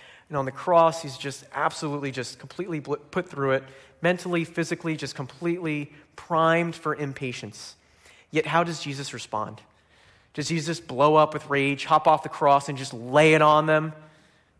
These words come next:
No, he doesn't do that. How does Jesus respond? Well, let's look at verse thirty-four.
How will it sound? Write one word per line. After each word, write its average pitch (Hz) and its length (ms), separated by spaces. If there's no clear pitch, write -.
No, 160 200
he 135 100
doesn't 156 200
do 190 140
that. - 480
How 143 140
does 175 140
Jesus 180 300
respond? 180 460
Well, 143 120
let's 165 160
look 185 120
at 185 80
verse 165 240
thirty-four. 147 580